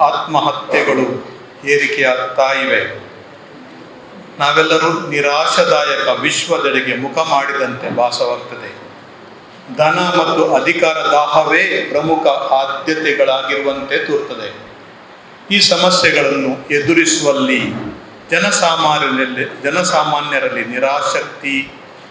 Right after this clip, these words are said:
ಹಾಗೂ ಅಲಕ್ಷ್ಯವು ಅತಿರೇಕವಾಗಿದೆ. ಇಂದು ಸೆಲ್ಫ್ ಯುಗ, ಎಲ್ಲವನ್ನೂ ತನ್ನ ಕಡೆಗೆ ಫೋಕಸ್ ಮಾಡಿ ಸೆಲ್ಫಿಯನ್ನು ತೆಗೆದುಕೊಂಡು ಪ್ರತಿಯೊಬ್ಬರು ತನ್ನತ್ತ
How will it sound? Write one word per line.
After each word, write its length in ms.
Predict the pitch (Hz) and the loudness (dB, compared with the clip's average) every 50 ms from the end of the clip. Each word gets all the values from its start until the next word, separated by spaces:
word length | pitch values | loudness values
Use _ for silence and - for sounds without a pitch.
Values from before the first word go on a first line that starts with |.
| - - | -2 0
ಹಾಗೂ 560 | 131 127 131 127 131 131 - 127 - - 127 135 | 2 2 2 2 0 0 -2 -2 -6 -4 0 0
ಅಲಕ್ಷ್ಯವು 800 | 131 135 143 - - - - - 156 143 135 139 147 - - - | 2 2 2 0 0 -2 0 0 2 2 2 0 0 -2 -2 -2
ಅತಿರೇಕವಾಗಿದೆ. 1000 | 135 131 - 151 143 135 135 135 139 135 123 120 117 117 113 107 104 95 98 - - - - - - - - - - - - - - - 165 | -2 0 0 0 2 2 0 0 0 0 2 2 2 0 0 -4 -6 -10 -12 -14 -18 -20 -20 -20 -20 -20 -20 -20 -20 -20 -20 -16 -8 -4 -2
ಇಂದು 300 | 180 185 185 185 190 190 | 0 0 2 2 2 2
ಸೆಲ್ಫ್ 480 | 180 - - - 208 233 226 214 - 220 | 2 2 2 2 0 0 0 0 0 0
ಯುಗ, 260 | 180 160 147 - 139 117 95 87 - - - - - - - - - - - - - - | 0 0 2 4 4 4 4 2 -2 -6 -6 -10 -14 -16 -18 -20 -20 -20 -20 -10 -4 -2
ಎಲ್ಲವನ್ನೂ 760 | 143 156 170 185 180 175 180 180 180 180 180 180 185 185 175 | 0 2 4 4 4 4 4 2 2 2 0 0 0 -2 0
ತನ್ನ 300 | - 147 160 165 165 170 | 0 0 0 0 0 0
ಕಡೆಗೆ 640 | 170 175 165 165 165 - 175 175 185 190 - - - - - - - - - | 2 2 2 2 2 2 2 2 2 2 -2 -4 -6 -8 -14 -18 -20 -10 -2
ಫೋಕಸ್ 420 | - 160 160 160 170 160 - - 151 | 0 0 2 2 2 2 0 0 0
ಮಾಡಿ 420 | 143 139 135 135 127 120 117 - | 0 0 0 0 -2 -2 -4 -4
ಸೆಲ್ಫಿಯನ್ನು 500 | - 160 160 160 156 - 160 147 135 127 | -4 -4 -4 -4 -6 -4 -4 -4 -4 -4
ತೆಗೆದುಕೊಂಡು 720 | 135 131 143 143 143 120 127 143 139 139 - 160 180 180 170 - - - - - - - - - - - - - | -2 -2 -4 -4 -4 -6 -6 -6 -4 -4 -4 -4 -4 -4 -6 -8 -14 -18 -20 -20 -20 -20 -20 -20 -20 -16 -8 -2
ಪ್ರತಿಯೊಬ್ಬರು 640 | 165 165 160 - - 180 180 180 180 180 170 180 175 | -2 0 0 2 0 2 2 2 2 2 2 2 0
ತನ್ನತ್ತ 600 | 160 160 170 175 180 185 185 185 185 185 - | 0 0 0 2 2 2 2 0 0 2 4